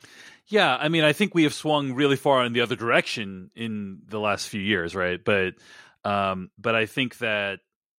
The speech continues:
I, I don't know if I'd say that's ideal, Patrick. Like, I would say probably the ideal is somewhere in between, where, like, the lore helps to motivate a big story, and then, like, more lore helps to fill in the, the blanks. But, like,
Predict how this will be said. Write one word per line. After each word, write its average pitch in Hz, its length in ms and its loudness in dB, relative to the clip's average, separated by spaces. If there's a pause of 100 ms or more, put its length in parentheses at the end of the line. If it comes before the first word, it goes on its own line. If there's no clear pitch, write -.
(180)
I, - 160 -8
I 202 80 4
don't 311 80 2
know 233 80 4
if 185 80 2
I'd 160 220 2
say 175 140 -2
that's 151 220 -4
ideal, 113 460 -4
Patrick. 233 360 -6
Like, 143 220 -2
I 175 80 4
would 185 80 4
say 302 160 0
probably 151 540 0
the 127 100 2
ideal 120 200 4
is 110 60 -4
somewhere 127 280 2
in 117 40 -2
between, 110 440 -8
where, 107 160 -6
like, 101 360 -8 (440)
the 135 120 2
lore 147 340 4
helps 139 260 0
to 131 80 -8
motivate 120 720 2 (160)
a 107 80 -10
big 107 200 -4
story, 95 480 -8
and 110 160 -6
then, 113 140 -2
like, 104 180 -2
more 127 300 6
lore 117 220 2
helps 110 220 -2
to - 60 -10
fill 104 240 -4
in 98 80 -6
the, 98 220 -4
the 98 100 -8
blanks. 101 420 -4
But, 107 180 -10
like, 98 320 -6